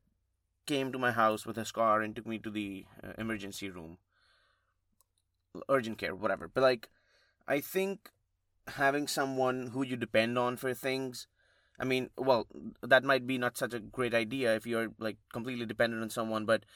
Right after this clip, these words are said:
having someone dependable in your life, not that, you know,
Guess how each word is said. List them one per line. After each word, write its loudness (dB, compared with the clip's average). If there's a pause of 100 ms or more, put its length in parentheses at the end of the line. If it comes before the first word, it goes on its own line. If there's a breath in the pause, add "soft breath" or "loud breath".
(200 soft breath)
having 6
someone 0
dependable 2
in 0
your 4
life, 2 (760)
not 4
that, 10
you -2
know, 2